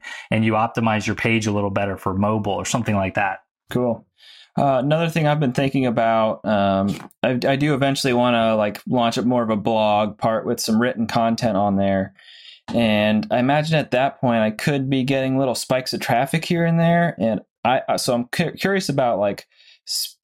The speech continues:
Speaker 2: website speed, page load speed, and hosting, 'cause I,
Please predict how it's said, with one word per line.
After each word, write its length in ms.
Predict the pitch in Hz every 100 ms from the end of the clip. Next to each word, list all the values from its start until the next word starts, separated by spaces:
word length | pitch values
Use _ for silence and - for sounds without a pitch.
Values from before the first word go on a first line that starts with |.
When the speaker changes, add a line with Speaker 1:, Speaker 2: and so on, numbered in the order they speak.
| -
Speaker 2:
website 480 | 131 123 - 123 -
speed, 640 | - - 123 117 110 - - 98 - -
page 260 | 131 123
load 240 | 123 120 110
speed, 480 | - 120 113 113 113
and 120 | 120
hosting, 680 | 107 131 131 - 110 101 101
'cause 160 | - 113
I, 220 | 117 120